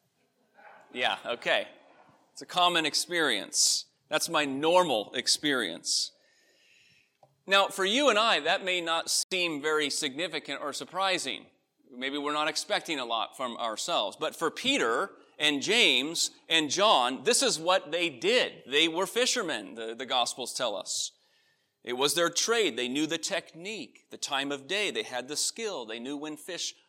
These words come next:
rise, how to cast the net. And they, there they were, out, hour after hour, all through the night. And the text in verse three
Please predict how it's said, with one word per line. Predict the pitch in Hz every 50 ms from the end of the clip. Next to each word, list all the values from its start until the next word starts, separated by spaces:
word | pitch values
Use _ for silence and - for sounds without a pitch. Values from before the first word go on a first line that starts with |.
| _ _
rise, | - 151 165 190 202 202 180 143 120 -
how | - 127
to | 127 135
cast | 131 - 165 156 156 156 - -
the | 175
net. | 170 190 208 202 175 - _ - - _ _ _ _ _ _ _ _ _ _ _ _ _ _ _
And | - 120 120
they, | 113 127 143 160 180 - -
there | 131 131 135 151
they | 180 196
were, | 196 113 117 117 117 131 143 151 -
out, | - 113 110 117 175 - - - - _ _ _ _ _ _ _ _ _ _ _ _ _ _ _
hour | - - 101 117 143 160 180
after | - 175 180 175 - 196 -
hour, | - 110 101 98 104 107 123 135 - _ _ _ _
all | 98 107 120 135 160 175 185 185 180
through | 180 - 190 180
the | 170 165
night. | 156 123 107 98 - _ - - - _ _ _ _ _ _ _ _ _ _ -
And | 127 127
the | 123 117
text | - - 175 202 220 - - -
in | 175 160
verse | 160 165 156 - - - - - _ _
three | - - - 175 170 147 127